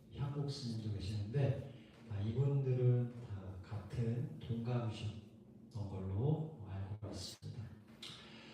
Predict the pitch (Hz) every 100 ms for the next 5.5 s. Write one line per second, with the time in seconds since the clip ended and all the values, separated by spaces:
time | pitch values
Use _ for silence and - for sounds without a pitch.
0 | - - - 135 160 190 175 160 180 180
1 | 175 165 127 143 160 160 127 127 143 123
2 | 127 110 117 120 123 120 113 107 104 101
3 | - - 107 104 - 156 151 120 120 147
4 | 185 165 - 127 123 123 123 104 101 -
5 | 143 139 - -